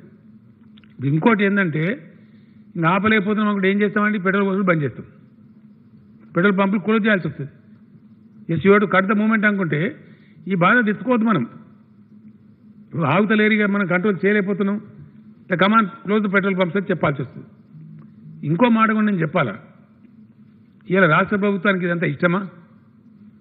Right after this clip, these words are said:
సంతోషమా? చాలా దుఃఖం కదా మాకు కూడా. రోజు కొన్ని వందల కోట్ల రూపాయల ఆదాయం పోతా ఉంది,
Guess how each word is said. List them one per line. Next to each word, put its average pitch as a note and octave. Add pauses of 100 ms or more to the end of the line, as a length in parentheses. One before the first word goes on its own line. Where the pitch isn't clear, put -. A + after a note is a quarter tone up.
(340)
సంతోషమా? E3 (1000)
చాలా E3+
దుఃఖం D3+
కదా F3+
మాకు F3+
కూడా. F#3 (1000)
రోజు F3+
కొన్ని G#3+
వందల G3
కోట్ల G#3
రూపాయల F#3+
ఆదాయం E3+
పోతా C#3
ఉంది, F2+